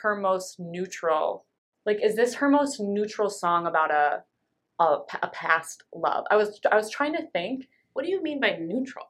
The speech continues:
Speaker 1: Like, not
Speaker 2: Like,
Speaker 1: overly
Speaker 2: unemotional?
Speaker 1: Yeah, like, not overly sentimental, not overly happy, not overly sad.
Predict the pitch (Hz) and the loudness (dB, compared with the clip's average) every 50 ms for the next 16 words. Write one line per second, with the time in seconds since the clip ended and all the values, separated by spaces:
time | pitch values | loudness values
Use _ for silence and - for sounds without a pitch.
0 | - - _ - - - - 277 277 269 277 - - - _ - 220 220 226 233 | -18 -20 _ -20 -14 -2 6 8 8 8 8 4 -4 -14 _ -8 -2 2 4 4
1 | 240 277 311 311 311 - - 226 226 - 247 247 269 262 254 254 254 247 214 196 | 6 6 4 4 2 0 4 6 6 6 8 6 6 6 4 2 2 4 4 6
2 | 196 190 185 175 175 190 208 - 285 277 285 311 320 240 262 311 254 233 226 226 | 6 4 2 2 -2 -2 -4 -4 -4 -4 -2 -2 -2 0 2 4 4 4 4 4
3 | 220 220 262 320 - - - 220 240 254 269 294 285 277 269 - 269 269 254 254 | 4 4 4 4 4 4 4 4 4 4 4 2 0 0 -2 0 0 -2 0 0
4 | - 233 226 226 - 233 233 220 196 185 - - 190 196 202 208 214 226 226 233 | -2 -4 -4 -4 -6 -6 -2 2 2 2 2 2 2 2 2 2 2 0 0 0
5 | 214 - 202 190 190 190 208 196 185 175 - 185 180 185 202 202 214 214 - - | -2 -2 -2 -2 -2 -2 -4 -4 -4 -2 -2 -4 -4 -4 -6 -6 -6 -8 -6 0
6 | 202 185 180 175 175 165 | 4 4 6 6 4 4